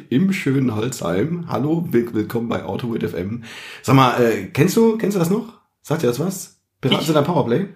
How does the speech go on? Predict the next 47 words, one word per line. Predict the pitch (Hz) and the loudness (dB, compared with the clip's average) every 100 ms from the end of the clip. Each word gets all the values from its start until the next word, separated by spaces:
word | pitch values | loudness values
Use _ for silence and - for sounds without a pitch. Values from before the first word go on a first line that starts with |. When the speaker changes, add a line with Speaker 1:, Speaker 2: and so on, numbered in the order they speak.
| _ | _
Speaker 2:
Ich, | - 175 - | -6 -4 -4
ich | - | -2
bin | 160 | 2
ja | 156 | 4
dabei. | 143 151 165 107 - | 4 6 4 4 0
Ich | |
bin | 151 | 2
ja | 147 | 4
auch | 165 165 | 4 4
hier. | 107 104 - | 0 0 0
Speaker 1:
Ja. | 131 135 135 - - | 2 4 4 0 -2
Speaker 2:
<laughs> | - - - - | -12 -18 -12 0
Äh, | 131 127 | 2 2
die | 127 | 0
Powerplay, | 185 240 147 - 120 170 220 | 0 2 0 0 -4 -2 -2
das, | 127 - - | -4 -4 -8
das | 123 - | -8 -8
Computerspiele-Magazin? | 139 139 147 - 110 110 107 110 - 147 - - - | -6 -4 -6 -8 -10 -10 -8 -10 -8 -8 -10 -12 0
Speaker 1:
Nein, | 208 143 143 208 - - | 2 4 4 0 -4 -2
der | 131 | 4
Benedikt, | 151 185 160 175 - - 160 147 | 6 6 4 2 0 -12 -4 2
der | 131 | 2
auch | 151 | 2
dabei | 139 123 127 | 2 4 6
ist, | 131 165 170 - - | 6 2 0 -6 2
kennt, | 143 156 165 - - - _ _ | 2 2 -2 -8 -10 -16 _ _
du | - | -12
kennst | - - 165 - | -8 -4 -4 -4
den | - | -6
Film | - - 127 196 196 - _ _ - | -6 -4 2 4 4 -2 _ _ -8
Piratensender | 104 117 - 170 175 139 | -4 -4 -2 0 2 2
Powerplay | 160 156 107 107 | 0 -2 2 2
nicht? | 180 - | 2 4
Und | 135 | 4
noch | 131 | 4
zwei | - 113 | 0 -2
Nasen | 127 202 175 | 0 0 -2
tanken | 135 165 | -2 -4
super. | 196 131 - _ _ _ - - | -6 -8 -10 _ _ _ -12 0
Nee, | 127 | 2
dann | 104 | 2
machen | 110 147 | 0 2
wir | |
nochmal | 147 147 | 2 4
hier | 143 139 | 4 4
komplett | - 131 123 - | 0 -2 -2 -2
zurück. | 107 113 | -2 -2